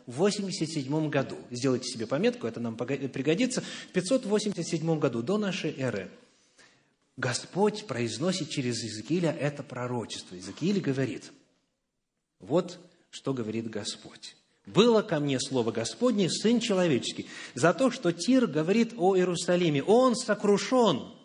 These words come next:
Так кто подскажет, в пятьсот восемьдесят седьмом году что с Иерусалимом произошло? Иерусалим был завоеван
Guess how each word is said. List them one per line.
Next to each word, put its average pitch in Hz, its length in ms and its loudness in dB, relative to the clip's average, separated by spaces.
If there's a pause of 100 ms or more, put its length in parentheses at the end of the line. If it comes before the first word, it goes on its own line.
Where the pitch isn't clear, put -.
(600)
Так 135 180 -2
кто 196 120 -4
подскажет, 175 500 2
в - 20 -20
пятьсот 156 340 0
восемьдесят 175 380 -2
седьмом 160 260 0
году 135 200 0
что 185 160 0
с 180 100 -4
Иерусалимом 147 480 2
произошло? 107 680 -6 (1120)
Иерусалим 127 460 2
был 120 180 2
завоеван 220 840 4